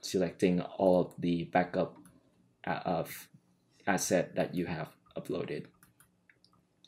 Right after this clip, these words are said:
And then for the uploading, you can choose different album to be either included or excluded. And then it's just gonna upload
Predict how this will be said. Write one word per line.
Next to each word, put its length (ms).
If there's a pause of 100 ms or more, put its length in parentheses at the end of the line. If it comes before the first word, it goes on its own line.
(400)
And 140
then 200
for 200
the 200
uploading, 720 (300)
you 160
can 240
choose 640 (580)
different 760
album 460 (280)
to 200
be 560 (680)
either 240
included 840
or 300
excluded. 760 (420)
And 140
then 160
it's 140
just 220
gonna 200
upload 460